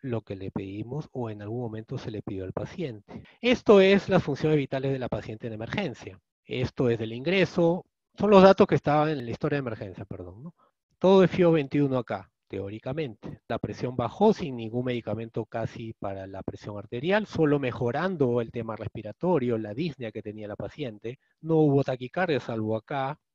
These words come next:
Pero la frecuencia respiratoria sí llama la atención acá, treinta y veintiocho, ¿no? Lo cual, como les dije al inicio,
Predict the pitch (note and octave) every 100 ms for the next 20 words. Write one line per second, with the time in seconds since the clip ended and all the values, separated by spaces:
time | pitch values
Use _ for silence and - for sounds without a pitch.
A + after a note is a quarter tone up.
0 | _ C#3 C3 B2+ C3 D3+ - D3+ - B2
1 | A#2 B2+ B2+ C3+ C#3 C#3+ - D3 C3+ C3
2 | B2+ A2 G#2 F#2+ G#2 G2 - C3+ - C#3
3 | D3+ D3+ D3+ B2 G2 G2 G#2+ F2+ - -
4 | - E3 _ _ C#3 - D#3 C#3+ D#3+ C#3+
5 | A#2 G#2 G#2 A2 G#2+ B2 B2+ B2 A2+ C#3
6 | C#3+